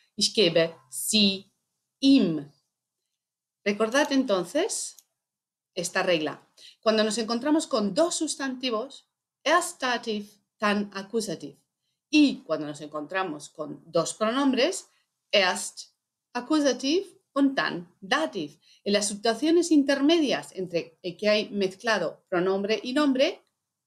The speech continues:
erst Pronomen, dann Nomen, primero el pronombre y luego el nombre. Pero atención,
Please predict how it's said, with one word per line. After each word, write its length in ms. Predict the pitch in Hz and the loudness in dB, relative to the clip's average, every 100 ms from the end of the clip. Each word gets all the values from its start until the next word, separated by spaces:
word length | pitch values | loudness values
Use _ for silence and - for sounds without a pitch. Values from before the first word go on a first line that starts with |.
| - | -2
erst 400 | 202 175 - - _ - | 0 0 -10 -14 _ -4
Pronomen, 640 | 240 262 262 254 330 415 _ _ | -2 0 0 0 0 -4 _ _
dann 240 | 302 359 381 | 0 0 -2
Nomen, 420 | 160 151 220 370 - _ _ | -10 -8 -4 -6 -8 _ _
primero 340 | - 175 151 156 | -6 -4 -4 -6
el 80 | 170 | -4
pronombre 560 | 269 233 214 294 320 _ | -2 -2 -2 -2 -4 _
y 100 | 233 | -4
luego 460 | 180 160 175 202 - | -2 -2 -4 -8 -6
el 160 | 170 | -6
nombre. 400 | 175 160 156 147 _ _ _ _ | -4 -6 -8 -14 _ _ _ _
Pero 360 | - 196 175 - | 0 4 2 2
atención, 720 | 202 196 208 208 - 294 170 | -2 -2 -2 -2 0 0 0